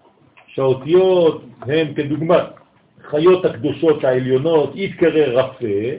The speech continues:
אז אלו האותיות נקראות רפות, כן, רפה, רפה. כי בימים הקדמונים נהגו לרשום כאין אות וו ברוחב על כל אות רפה. כלומר, אם הייתה למשל פה, היו כותבים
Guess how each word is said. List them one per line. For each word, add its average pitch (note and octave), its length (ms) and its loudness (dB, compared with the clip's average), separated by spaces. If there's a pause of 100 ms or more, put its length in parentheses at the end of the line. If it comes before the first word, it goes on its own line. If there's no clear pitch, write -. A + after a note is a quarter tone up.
(880)
אז A2+ 160 -8
אלו F#3 260 2
האותיות E3+ 480 0
נקראות E3 440 -2
רפות, C#3 480 -4 (200)
כן, D3 140 -6
רפה, B2+ 340 -6 (340)
רפה. A#2+ 300 -2 (960)
כי B2+ 100 -8
בימים D3+ 600 2
הקדמונים F3 800 -4
נהגו D#3 460 -4
לרשום D#3+ 600 -2
כאין E3 340 -4
אות D#3+ 240 -4
וו C3 180 -4 (240)
ברוחב C#3+ 680 -2
על C#3 280 -6
כל D#3+ 260 2 (120)
אות D#3 240 0
רפה. B2 400 -6 (340)
כלומר, B2+ 380 -4 (640)
אם D3 160 -4
הייתה D#3+ 320 0
למשל D3 600 -4
פה, D#3 400 0 (840)
היו D3 220 0
כותבים D#3+ 500 -4